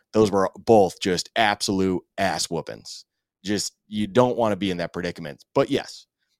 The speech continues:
the fans of other divisional foes just understand the Bills are the standard. And unless the Bills do something to themselves, I think at this point, you know, and I don't even wanna say it like the Bills would do this, but, like, if Josh Allen were to have a season-ending injury or something happens to the Bills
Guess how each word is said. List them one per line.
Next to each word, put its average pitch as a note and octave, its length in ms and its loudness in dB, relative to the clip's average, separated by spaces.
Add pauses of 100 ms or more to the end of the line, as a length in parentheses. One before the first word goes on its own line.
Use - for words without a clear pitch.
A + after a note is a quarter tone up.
(120)
the A2+ 120 2
fans E3+ 420 4
of A#2 260 4
other B2+ 300 4
divisional G#2+ 480 0
foes E2 540 -2 (500)
just G#2+ 340 2 (100)
understand G#2+ 960 2 (220)
the A2 100 2
Bills G#2+ 300 4
are A#2 100 6
the A#2 80 2
standard. G2+ 400 2
And C3+ 120 4
unless E3+ 420 4
the C3 100 4
Bills C#3+ 380 6
do F3 160 -4
something C#3 440 0
to B2 80 2
themselves, G2+ 840 0
I A#2 100 2
think A2+ 220 -4
at A#2 100 -4
this A#2 140 -2
point, A#2 320 -2 (340)
you A2+ 80 0
know, G2+ 280 4 (360)
and B2 120 2
I B2+ 80 4
don't B2 160 2
even A2 160 2
wanna G#2 160 0
say G#2 240 0
it C#2 100 -4
like F#2+ 180 -4
the G2 80 -4
Bills F#2 320 0
would E2 180 -6
do G#2+ 140 6
this, F2+ 200 2
but, G2 240 4
like, F2+ 280 2
if B2 160 6
Josh G2 360 4
Allen G2 280 4
were F2+ 180 2
to F2+ 120 0
have F2+ 180 4
a E2+ 60 0
season-ending E2+ 680 -4
injury E2 340 -4
or F#2 140 -4
something C#3+ 340 0
happens G#2 380 0
to A2 100 0
the F#2+ 80 2
Bills F2 380 0